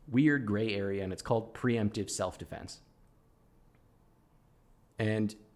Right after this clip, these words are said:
for preemptive self-defense, you need preemonition, right? You need that imminent danger, right? And, and so I think what Henry was pointing out earlier, which kinda supports this, is that, you know, Ukraine has,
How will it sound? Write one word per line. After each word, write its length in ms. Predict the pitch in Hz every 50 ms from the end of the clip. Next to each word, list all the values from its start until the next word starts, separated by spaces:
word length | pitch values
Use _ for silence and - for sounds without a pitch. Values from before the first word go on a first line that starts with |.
| _ _
for 400 | - - - 180 185 208 202 196
preemptive 540 | - - 147 123 120 120 123 104 - - -
self-defense, 600 | - - - 110 98 - - - 104 98 95 - 120
you 80 | 123
need 440 | 139 139 123 107 - - - - - -
preemonition, 640 | - 147 143 127 113 104 101 95 - - - - 98 101 -
right? 180 | 110 117 117
You 120 | - 117 117
need 220 | 117 120 120 113
that 340 | 117 110 107 104 - - - - - _ -
imminent 640 | 147 151 151 147 139 131 127 120 - - - 117
danger, 500 | 110 123 120 120 117 110 87 90 64 67
right? 220 | - - 107 107 107
And, 160 | 113 113 -
and 220 | 117 113 107 107
so 100 | - 113
I 80 | 101 107
think 200 | - 127 104 -
what 160 | 127 113 98
Henry 280 | 113 131 135 131 123 110
was 120 | 104 -
pointing 340 | - - 104 95 98 98 98
out 100 | 92 92
earlier, 380 | 95 95 92 92 90 90 92 - - - - - _ _ -
which 140 | - 104 -
kinda 160 | - 123 104
supports 440 | - - 107 - 147 151 147 147 -
this, 260 | - 101 95 - -
is 140 | 107 104 -
that, 260 | 104 92 95 90 - - - - - - - - - _ _ _ _ _ _ _ _ _ _ _ - -
you 80 | 113
know, 60 | 98
Ukraine 680 | 90 92 98 98 - - 117 113 120 131 131 127 - - - -
has, 360 | - - - 110 104 101 95